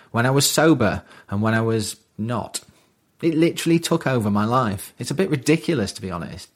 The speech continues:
Like, it's only an email. But after three years, I am officially in recovery. My ace Politico colleagues, led by Alex Wickham, write Playbook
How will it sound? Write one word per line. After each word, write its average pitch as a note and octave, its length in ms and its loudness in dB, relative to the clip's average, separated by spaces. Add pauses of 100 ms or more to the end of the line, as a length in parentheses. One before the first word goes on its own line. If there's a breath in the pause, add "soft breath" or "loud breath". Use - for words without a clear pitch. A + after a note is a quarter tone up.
Like, A2+ 240 -6
it's - 200 -8
only E3 300 2
an A#2 80 0
email. A#2 640 -2 (580)
But - 340 2 (180)
after - 200 -6
three D#3 260 2
years, F3+ 400 2
I C3 100 2
am A#2+ 80 0
officially D3 520 0 (120)
in B2 300 0
recovery. F#2+ 580 -8 (460)
My G#2 160 -4
ace D3 280 -2
Politico B2+ 500 -2
colleagues, C#3 520 -2
led A2 140 -2
by G#2 120 -2
Alex G#2+ 360 -8
Wickham, C3 360 0
write G#2 220 -2
Playbook A2+ 400 -4